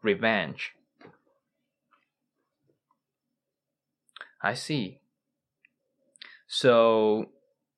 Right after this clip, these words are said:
but how about the positive side of it? I mean, yeah, that's really a terrible experience, uh, and I don't think, um, I mean, that happens,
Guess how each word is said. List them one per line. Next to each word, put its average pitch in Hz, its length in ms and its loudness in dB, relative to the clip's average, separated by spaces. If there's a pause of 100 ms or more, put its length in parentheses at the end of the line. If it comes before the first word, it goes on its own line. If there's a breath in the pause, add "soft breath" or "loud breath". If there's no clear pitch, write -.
(260)
but 139 140 6
how 170 160 6
about 139 260 4
the 101 200 -4
positive 98 600 0 (840)
side 98 400 0
of 73 200 -6
it? - 200 -10
I 87 160 -8
mean, 73 380 -8
yeah, 127 220 4
that's 123 240 2
really 101 480 0 (800 soft breath)
a - 60 -8
terrible 117 380 4
experience, 101 640 -2
uh, - 20 -4 (380)
and 95 120 -4
I 98 140 -2
don't 101 220 -4
think, 90 440 -6 (140)
um, 87 560 -4 (180)
I 160 120 4
mean, 135 180 2
that 123 160 2
happens, 123 520 -4